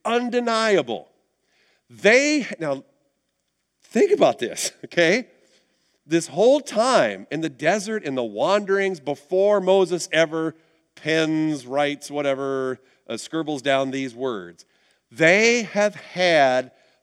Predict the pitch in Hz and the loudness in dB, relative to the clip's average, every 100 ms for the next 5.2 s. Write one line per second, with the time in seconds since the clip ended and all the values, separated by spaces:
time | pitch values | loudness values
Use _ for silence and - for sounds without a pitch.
0 | _ 143 131 107 - 123 190 277 240 110 | _ -4 -4 -8 -12 -2 2 4 4 2
1 | 98 107 143 _ _ _ 135 113 139 117 | 0 -6 -10 _ _ _ -6 -4 -6 -10
2 | - - 151 214 175 208 208 - - 143 | -14 -12 -2 0 0 -4 -4 -6 -4 -4
3 | 139 117 160 160 156 131 107 71 - _ | -4 -4 -4 -4 -2 0 -2 -4 -16 _
4 | _ _ _ _ _ - 117 185 180 120 | _ _ _ _ _ -6 0 0 -2 -6
5 | 127 82 | -6 -6